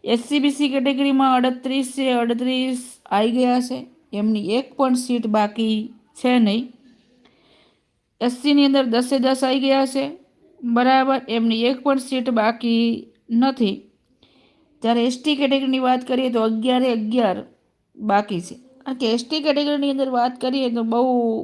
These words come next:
ચાન્સ ઓછો રહ્યો છે, કારણ કે એમાં ઉમેદવાર મળતા નથી.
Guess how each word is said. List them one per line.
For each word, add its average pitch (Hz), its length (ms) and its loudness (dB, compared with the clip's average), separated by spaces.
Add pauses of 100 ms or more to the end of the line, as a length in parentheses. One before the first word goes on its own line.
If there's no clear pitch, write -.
(1200)
ચાન્સ 240 320 0 (460)
ઓછો 233 300 0
રહ્યો 220 280 0
છે, 233 220 -4
કારણ 233 340 0
કે 285 140 -2 (1200)
એમાં 269 280 2
ઉમેદવાર 277 480 2
મળતા 247 460 0
નથી. 208 440 -4